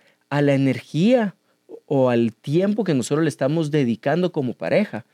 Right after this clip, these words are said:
Entonces yo diría, ¿cómo sé que tu pareja está consagrada al Señor?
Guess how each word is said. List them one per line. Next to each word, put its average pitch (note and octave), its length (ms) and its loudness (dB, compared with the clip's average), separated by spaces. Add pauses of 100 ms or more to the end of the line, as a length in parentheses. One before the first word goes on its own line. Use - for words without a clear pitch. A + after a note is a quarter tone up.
(160)
Entonces - 180 -6
yo E3 40 4
diría, D#3+ 240 2
¿cómo F3+ 280 -2
sé G3 140 -2
que F#3+ 100 -2
tu D#3+ 160 -8
pareja C#3+ 460 0
está D3 260 -4
consagrada B2+ 640 -2
al D3 100 -2
Señor? B2+ 440 -4